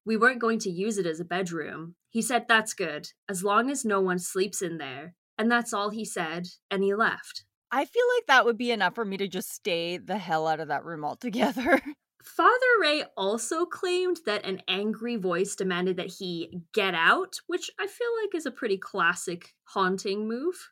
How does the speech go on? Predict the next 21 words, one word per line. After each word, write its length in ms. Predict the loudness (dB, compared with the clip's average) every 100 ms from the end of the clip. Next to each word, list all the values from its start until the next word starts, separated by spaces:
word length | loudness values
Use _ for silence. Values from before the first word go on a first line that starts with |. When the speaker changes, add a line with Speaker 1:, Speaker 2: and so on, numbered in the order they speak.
| -6
Speaker 2:
Yeah, 420 | -2 2 4 6
<laughs> 20 |
exactly. 720 | 4 0 2 2 0 -8 -6
Very, 360 | -2 -2 0 -2
very, 540 | 0 0 0 -2 -2
uh, 380 | 0 2 2 -2
stereotypical 1080 | -8 -6 -4 -2 -2 -4 -8 -8 -6 -4 -4
ghost. 640 | -6 -6 -8 -14 -16 -10
Speaker 1:
Mm-hmm. 600 | 0 0 2 0 -2 -6 -10 _ _
Speaker 2:
The 240 | 2 2
Lutz 440 | 4 2 0 0 -6
family 520 | -4 -2 0 -2 -2
would 180 | -4 -4
later 340 | -4 -4 -4
claim 300 | -6 -8 -6
that 240 | -4 -4 -6
things 320 | -8 -6 -6
began 380 | -4 -2 -2 -4
to 80 |
go 180 | -2 -2
sideways 720 | -2 2 2 2 -2 -4 -4